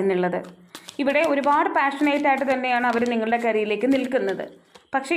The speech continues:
ഇപ്പോൾ തേർഡ് പാർട്ടി സിറ്റുവേഷൻ നേരത്തെ ഉണ്ടായിരുന്നു, അതുകൊണ്ടാണ് അവർ നിങ്ങളെ ബ്ലോക്ക് ചെയ്തിട്ടുള്ളത്. പക്ഷേ അതെല്ലാം വേണ്ട എന്ന് വെക്കാനായിട്ട് അവർ റെഡിയാണ്. അതുപോലെ തന്നെ നിങ്ങൾ തമ്മിലൊരു യൂണിയനാണ് ഇനി വരുന്നത്. ഈ ഒരു യൂണിയനിലേക്ക് വരാനായിട്ട്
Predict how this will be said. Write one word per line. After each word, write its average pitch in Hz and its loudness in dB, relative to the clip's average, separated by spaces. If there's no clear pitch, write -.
ഇപ്പോൾ 302 -2
തേർഡ് 311 0
പാർട്ടി 285 0
സിറ്റുവേഷൻ 285 -2
നേരത്തെ 254 0
ഉണ്ടായിരുന്നു, 254 2
അതുകൊണ്ടാണ് 254 2
അവർ 254 0
നിങ്ങളെ 240 -2
ബ്ലോക്ക് 226 0
ചെയ്തിട്ടുള്ളത്. 233 0
പക്ഷേ 302 -2
അതെല്ലാം 320 0
വേണ്ട 285 2
എന്ന് 277 2
വെക്കാനായിട്ട് 226 -2
അവർ 208 -2
റെഡിയാണ്. 196 -2
അതുപോലെ 269 0
തന്നെ 302 2
നിങ്ങൾ 269 2
തമ്മിലൊരു 262 2
യൂണിയനാണ് 285 2
ഇനി 226 0
വരുന്നത്. 190 -2
ഈ 233 -2
ഒരു 233 -4
യൂണിയനിലേക്ക് 247 2
വരാനായിട്ട് 214 0